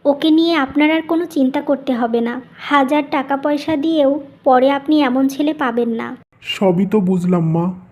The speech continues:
Speaker 2: কিন্তু রূপার তো বয়স কম, আবারও পড়াশোনা করতে চাই। এখনই কিভাবে ওকে বিয়ে দেই বলো?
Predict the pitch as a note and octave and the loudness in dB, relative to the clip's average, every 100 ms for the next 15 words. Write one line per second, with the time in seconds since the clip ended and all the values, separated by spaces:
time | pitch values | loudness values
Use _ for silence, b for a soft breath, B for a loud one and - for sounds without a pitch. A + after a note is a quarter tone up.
0 | _ A3+ G#3 G#3+ G#3+ F#3 F3+ G3+ G3+ F#3+ | _ 0 2 2 2 0 0 -2 -2 0
1 | F3+ F#3 F#3 - D#3+ D3+ D#3 - _ _ | 2 2 0 -4 -4 -4 -6 -14 _ _
2 | F#3+ F#3 G#3+ A#3 A3+ F#3+ F#3 - G#3 G3 | -2 0 0 0 0 0 0 0 2 2
3 | F3+ D#3+ D#3+ D3 D#3 D3+ E3 - _ - | 2 0 -2 -2 -4 -6 -8 -14 _ -8
4 | G3+ A3 A#3 A#3 G3+ F#3 G3 G#3+ A3 A3+ | -4 -4 -4 -2 -4 -2 -2 -2 -2 -4
5 | G3+ F3+ F#3+ F3+ D#3+ D3+ D#3 D#3 F3+ | -2 0 0 2 0 0 0 0 -2